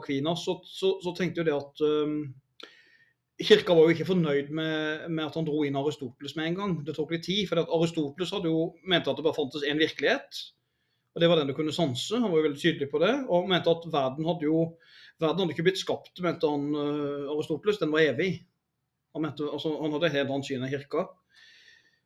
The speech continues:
Og, ehm, mens kirka er liksom opptatt av, skal vi si, tro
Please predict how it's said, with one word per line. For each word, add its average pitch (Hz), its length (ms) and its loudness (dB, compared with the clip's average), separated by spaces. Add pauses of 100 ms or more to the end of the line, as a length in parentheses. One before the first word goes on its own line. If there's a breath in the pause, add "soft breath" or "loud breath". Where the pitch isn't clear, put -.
(140)
Og, 175 360 8
ehm, 160 840 6
mens 190 220 2
kirka 226 260 6
er 175 60 8
liksom 185 240 6
opptatt 156 220 2
av, 160 240 4
skal 175 140 -4
vi 160 40 -4
si, 214 220 2
tro 160 220 -4